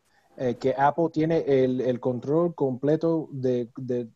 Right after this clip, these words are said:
sobre todo lo, lo, lo, las aplicaciones que ellos, ellos tienen en su, en su Apple T V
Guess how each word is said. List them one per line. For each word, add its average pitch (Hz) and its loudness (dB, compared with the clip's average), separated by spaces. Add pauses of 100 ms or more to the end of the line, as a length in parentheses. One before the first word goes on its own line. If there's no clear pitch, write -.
sobre 127 -2
todo 160 4
lo, 139 4
lo, 123 -2
lo, 120 -2
las 117 -6
aplicaciones 123 -4
que 127 0
ellos, 131 -2
ellos 139 2
tienen 139 -2
en 120 -6
su, 113 -6
en 117 -8
su 120 -10
Apple 127 2
T 113 -4
V 151 -4